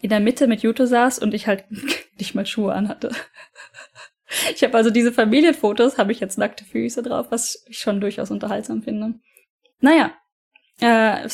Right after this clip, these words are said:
schließender Punkt war dann Geschenk, Geschenke überreichen und Danke sagen und das kann sich echt in die Länge ziehen und ich, es ging tatsächlich. Das war auf der Hochzeit von seinem Bruder richtig, richtig schlimm,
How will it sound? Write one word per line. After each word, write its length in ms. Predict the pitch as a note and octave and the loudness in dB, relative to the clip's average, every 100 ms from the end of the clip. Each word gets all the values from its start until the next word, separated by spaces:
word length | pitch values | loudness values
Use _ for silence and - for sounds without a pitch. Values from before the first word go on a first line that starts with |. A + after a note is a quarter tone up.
| - _ - | -12 _ -12
schließender 480 | - B3+ B3+ A#3 | -4 -2 2 0
Punkt 320 | A#3 B3 A#3+ G#3+ | 2 0 2 0
war 80 | |
dann 160 | G3 G3 | 0 -2
Geschenk, 460 | A3 - A#3+ B3 - | -2 0 0 -2 -12
Geschenke 420 | G#3 G#3 A#3 B3 - | -8 -4 0 0 2
überreichen 480 | A3 G#3+ A3 A3+ | 0 2 2 0
und 160 | G3 F#3+ | -4 0
Danke 240 | A3 B3 | 0 0
sagen 340 | G#3+ G#3+ G#3+ G3+ | 0 0 0 -2
und 80 | F#3+ | -6
das 140 | G3 | -8
kann 180 | - A#3 | -2 -2
sich 160 | A3 | 0
echt 220 | A#3 A3+ - | -4 -4 -2
in 100 | A3 | 0
die 100 | G#3 | 0
Länge 300 | A3 A3 F#3+ | -2 -2 -4
ziehen 240 | - F#3+ | -6 -4
und 100 | F#3 | -6
ich, 200 | G3 - - - - - - - - | -10 -16 -20 -20 -20 -20 -20 -20 -10
es 200 | - G#3 | -4 -2
ging 200 | G#3+ A#3+ | 2 2
tatsächlich. 640 | A#3 F#3 F#3 F#3 F3+ F#3 - - | 4 0 -2 -2 -4 -6 -12 -8
Das 200 | G#3 G#3+ | -4 2
war 160 | G#3+ | 4
auf 220 | G#3+ G#3 - | 4 0 0
der 220 | G#3 G3+ | 0 2
Hochzeit 360 | A3 G#3+ A3 G3+ | 0 0 -4 -2
von 300 | - G#3 G#3 | -2 -2 2
seinem 260 | G#3 G#3 | 2 0
Bruder 340 | G#3+ A#3+ G#3+ G3+ | 2 2 2 0
richtig, 340 | A3 G#3 G3 | -2 -4 -4
richtig 280 | G3 G3 F#3+ | -6 -6 -4
schlimm, 400 | A3+ G#3+ F#3+ | 0 0 -2